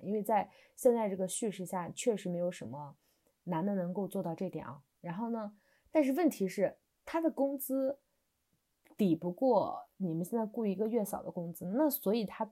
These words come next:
必须得那个啥，因为他不傻呀，你拿着更高的工资，你，你可以养家的呀，那他肯定不傻呀，对吧？然后其次就是这个男的啊，他真的很容易被心疼的。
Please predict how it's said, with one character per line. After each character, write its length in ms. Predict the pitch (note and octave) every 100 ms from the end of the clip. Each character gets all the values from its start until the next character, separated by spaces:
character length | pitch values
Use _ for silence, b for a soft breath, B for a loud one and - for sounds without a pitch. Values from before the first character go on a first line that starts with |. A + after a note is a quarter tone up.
| _
必 160 | D#4 A3
须 260 | - B3
得 300 | B3 - - - _ _ _ _
那 140 | - F3+
个 80 | E3
啥， 120 | -
因 100 | C4
为 80 | E4+
他 180 | - G#4
不 200 | G#4 F#4+
傻 400 | - - E3 -
呀， 320 | D#3 D3 B2+ -
你 160 | A3+
拿 200 | G3+ F#3+
着 100 | C#4
更 200 | D#4+ C#4
高 140 | A3 A3
的 100 | G3
工 180 | G3 G3
资， 160 | G3
你， 300 | G3 F3 E3
你 160 | F3+ F#3+
可 160 | F3+ B3+
以 80 |
养 220 | A#3 D#3 D3
家 220 | E3+ E3+
的 80 | E3+
呀， 200 | D3+ - _ _ _ _ _ _ -
那 80 |
他 200 | C4+ C4
肯 120 | C#4+ F#3+
定 80 | D3+
不 120 | F3+
傻 180 | - -
呀， 220 | - - _ _ _ _
对 100 | -
吧？ 160 | D#3+ - _ b b b b b b b _ _ _ _ _ _ _ _ -
然 140 | G3+
后 80 | B3
其 200 | B3 F#3+
次 140 | G3+
就 160 | A3 F#3+
是 80 | G3
这 140 | A#3+
个 280 | F#3+ F3+ - _ _
男 280 | F#3+ E3 F3
的 80 | A3
啊， 140 | F#3+
他 140 | F3
真 120 | G#3+ A3
的 80 |
很 200 | G#3+ -
容 120 | D#3 F3
易 40 |
被 120 | G3+
心 240 | F3 F#3+ F#3
疼 220 | D#3+ D#3
的。 180 | D#3